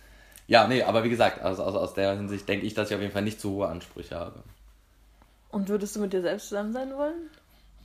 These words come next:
Speaker 1: Mm, Ansprüche, das, das ist krass schwierig. Manchmal ja, <laughs> manchmal nein. Also ich glaub insgesamt schon, dass ich eine gute Partie bin. <laughs> Dass ich, äh, also ich glaube, dass ich viel zu bieten hab, was, wa-, wa-, was eine Frau glücklich machen würde.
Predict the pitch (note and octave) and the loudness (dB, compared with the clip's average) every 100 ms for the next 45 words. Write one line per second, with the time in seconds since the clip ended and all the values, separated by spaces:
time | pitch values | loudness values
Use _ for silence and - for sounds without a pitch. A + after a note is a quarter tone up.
0 | - E2+ F2+ F2+ F2 D2+ D2 D2 - - | -16 -8 -6 -4 -6 -8 -10 -12 -12 -14
1 | C2+ - G2 - A#2+ B2 B2 C3 - A#2+ | -12 -8 -8 -4 -4 -4 -6 -8 -10 -12
2 | - - A#2 A#2 A#2+ A2 F2+ - F#2+ - | -12 -8 -6 -6 -4 -2 -4 -6 -8 -2
3 | G2+ G#2+ A#2+ A2 - G2+ A#2 A2+ F2 - | -2 -2 -2 -4 -2 -2 0 -4 -6 -10
4 | - - - - - - - - F2 A2 | -18 -18 -18 -20 -20 -20 -20 -8 4 4
5 | G2+ - A#2 G2+ A#2 C3 A#2+ A#2+ - A#2 | 4 2 2 2 -4 2 2 2 0 0
6 | A#2 A2+ - G2 F2+ - - F2+ F2+ G#2 | 2 -2 -6 -8 -6 -6 -6 -8 -6 -6
7 | G#2 A#2 - A#2 F#2+ - _ - - - | -4 -6 -6 -8 -8 -14 _ -20 -20 -20
8 | - - F#2 - F2+ - - F2+ E2+ E2+ | -20 -8 -6 -4 -6 -8 -8 -4 -2 -2
9 | D#2 D#2+ - A2+ B2+ - - A2+ D3 E3+ | -4 -10 -2 2 2 2 -2 4 4 4
10 | C#3+ A#2 - D3 C#3+ A#2+ C3+ B2+ A#2 G#2+ | -2 -4 -2 -2 -2 -8 -6 -4 -4 -4
11 | G#2+ F2 F#2+ F#2+ F2+ F#2 F2+ F#2 - G2+ | -6 -4 -4 -2 -4 -6 -8 -10 -8 -6
12 | F#2 G#2+ C#3 C#3 C#3 C3+ B2+ B2+ | -6 -6 -8 -10 -12 -8 -8 -8